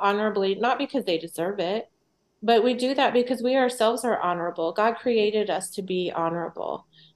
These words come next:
And we need to make those decisions based on those principles. But none of that means that you have to,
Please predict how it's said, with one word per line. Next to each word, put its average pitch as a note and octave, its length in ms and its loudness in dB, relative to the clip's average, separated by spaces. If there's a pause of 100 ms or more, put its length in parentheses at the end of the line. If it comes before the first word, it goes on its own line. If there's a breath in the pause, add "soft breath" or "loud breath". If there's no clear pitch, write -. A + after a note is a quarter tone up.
And G#3+ 140 2
we A3+ 100 8
need B3 200 2
to B3 60 4
make G#3+ 260 2
those G3+ 220 2
decisions G3 960 -4 (320)
based G#3 300 2
on F#3+ 180 0
those F#3 260 0
principles. C4+ 760 -2 (960)
But B3 140 6
none A#3 220 6
of D#4 100 4
that A#3 220 2
means G3+ 280 0
that E3+ 120 -4
you G3+ 120 2
have F#3+ 320 -4
to, F#3 420 0